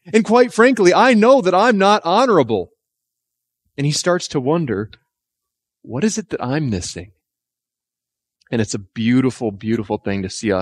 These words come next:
a husband who once was so hard of heart come forth in saving faith and come to the waters of baptism. There are few things that, that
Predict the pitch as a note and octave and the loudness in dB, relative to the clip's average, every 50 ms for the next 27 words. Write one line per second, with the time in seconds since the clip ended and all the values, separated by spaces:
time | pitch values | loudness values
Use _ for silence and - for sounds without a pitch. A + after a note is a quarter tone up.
0 | F#2 - - G#2+ G2 - - A#2+ A#2+ A2+ - - A2+ G2+ G2 G2 G#2 A2+ G#2+ F#2+ | -4 -6 -6 -8 -8 -4 -4 -4 -4 -4 -4 -6 -4 -4 -6 -6 -6 -6 -6 -4
1 | G#2 G2+ A2 A#2+ A#2 - - F#2+ - - - - A2 G#2+ B2+ C#3+ C3 - B2 A#2 | -4 -4 -4 -4 -6 -10 -12 -12 -12 -12 -10 -6 -4 -2 -2 -2 -2 -2 -2 -2
2 | B2+ B2+ B2 A2+ - - A2 G2 F#2 F2+ - - - _ _ _ _ _ _ _ | -2 -2 -2 -6 -8 -6 -4 -4 -4 -4 -8 -12 -20 _ _ _ _ _ _ _
3 | _ - - - B2 B2 B2 G#2+ - - A2+ A2+ A2 G#2+ - G2+ G2 F#2 - - | _ -16 -10 -6 -6 -4 -6 -6 -8 -6 -4 -2 -2 -4 -6 -10 -12 -12 -10 -8
4 | - G2+ G2 A2 G#2+ A2 G#2+ G#2+ - - F#2 F2+ F2 F#2 G2 - _ _ _ _ | -6 -4 -4 -2 -4 -4 -6 -8 -8 -8 -8 -6 -6 -8 -12 -16 _ _ _ _
5 | _ - - G#2 G2+ - - A2+ G#2+ G#2+ G#2+ - A2+ G2+ G2+ F#2 F2+ F2 F2 F#2 | _ -14 -12 -12 -10 -6 -4 -2 -2 -2 -4 -6 -6 -6 -4 -4 -4 -4 -4 -4
6 | F#2 F#2 F2+ - - F2+ _ - F2+ F2+ F2 F2 _ - - - - - - - | -4 -4 -8 -8 -12 -12 _ -6 -4 -4 -4 -6 _ -12 -14 -14 -14 -14 -18 -18
7 | F#2 _ _ _ _ _ _ _ _ _ _ _ _ _ _ _ _ _ _ _ | -18 _ _ _ _ _ _ _ _ _ _ _ _ _ _ _ _ _ _ _
8 | _ _ _ _ _ _ _ _ _ _ - C#3 C#3 - - D#3 F3 F#3 - F3+ | _ _ _ _ _ _ _ _ _ _ -4 -4 -4 -4 -4 -4 -2 0 0 0
9 | E3+ E3+ D#3+ C3+ - D3 C3 - _ - C3+ B2+ A2+ | 2 0 0 0 2 2 2 2 _ -2 -2 -2 -2